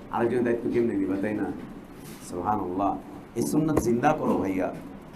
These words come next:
জিন্দা করো। এটা কি ছাত্রদের দ্বারা সম্ভব একটা এতিমের দায়িত্ব নেওয়া? হ্যাঁ, খুব ভালো সম্ভব। একা না হলে দুইজন মিলে করো।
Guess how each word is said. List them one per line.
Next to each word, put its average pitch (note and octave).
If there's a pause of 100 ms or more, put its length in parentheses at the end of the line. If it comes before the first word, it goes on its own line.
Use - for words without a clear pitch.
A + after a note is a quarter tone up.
(640)
জিন্দা B2
করো। F#2 (640)
এটা D3+
কি E3+
ছাত্রদের F3
দ্বারা D#3
সম্ভব C#3
একটা A#2
এতিমের C3
দায়িত্ব A#2+
নেওয়া? B2+ (120)
হ্যাঁ, G#3
খুব A3+
ভালো C3
সম্ভব। F2+ (320)
একা G3+
না A#3
হলে A3
দুইজন G#3+
মিলে A#2+
করো। G2+